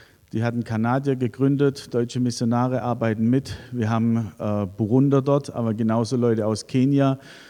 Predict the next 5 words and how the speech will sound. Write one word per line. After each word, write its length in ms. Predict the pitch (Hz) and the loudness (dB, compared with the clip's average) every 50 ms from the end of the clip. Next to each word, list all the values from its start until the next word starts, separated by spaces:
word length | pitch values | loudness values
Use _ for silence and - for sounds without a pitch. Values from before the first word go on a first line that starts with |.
| - - | -18 -4
aus 220 | - 113 113 104 - | -2 0 0 0 -2
Uganda, 880 | - 117 110 123 127 131 139 135 139 135 135 135 131 127 120 113 - | -2 0 2 2 2 4 2 2 2 2 2 2 0 0 -4 -6 -8
äh, 60 | - 110 | -6 -4
aus 480 | 110 110 110 90 117 120 113 113 - | -2 -2 -2 -2 -2 -2 -2 -2 -4
Ruanda. 640 | 120 120 127 127 131 135 131 117 110 113 120 135 131 | -2 0 2 4 4 4 4 4 4 4 4 2 0